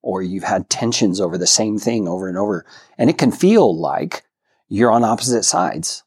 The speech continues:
like you're enemies. And that could feel like a persecutor or someone who's just not on the same team. And what do we tend to do as human beings when that happens? We tend to dig our foxhole, we get our defenses up, we're gonna defend ourselves and our position.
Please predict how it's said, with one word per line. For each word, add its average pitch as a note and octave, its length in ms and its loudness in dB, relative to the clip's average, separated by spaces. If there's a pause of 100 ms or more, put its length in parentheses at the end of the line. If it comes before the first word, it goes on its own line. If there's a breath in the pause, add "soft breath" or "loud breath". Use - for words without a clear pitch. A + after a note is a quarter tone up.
like G2+ 160 -4
you're G#2 80 0
enemies. A2+ 460 2
And F#2+ 180 -2
that A2 280 0
could B2 120 -2
feel A2 180 2
like G#2+ 180 2
a - 40 -2
persecutor E2+ 760 -2
or F#2+ 380 -4 (260 soft breath)
someone A2 320 2
who's G#2 220 0
just - 240 2
not G#2 180 6
on G#2+ 140 0
the G#2 80 -2
same G2 280 0
team. C3 320 2 (880 soft breath)
And A#2 140 6
what D3 100 6
do A3 80 4
we D#3+ 180 6
tend C#3+ 260 2
to B2 80 4
do G2 200 2
as D#2+ 140 0
human F#2 260 0
beings E2+ 340 -4
when - 80 -6
that D#2+ 140 -8
happens? - 460 -8 (720)
We G2+ 140 -2
tend F2 200 0
to F2 80 -4
dig F#2+ 180 4
our G#2+ 120 6
foxhole, A#2 680 0
we G2 120 -4
get D#2+ 140 -4
our E2+ 100 -6
defenses A#2+ 580 0
up, G2+ 280 2
we're F#2 160 -6
gonna F2+ 300 -6
defend A2+ 540 0
ourselves G2+ 760 2
and F2+ 120 -4
our F#2+ 120 -4
position. F2 600 -4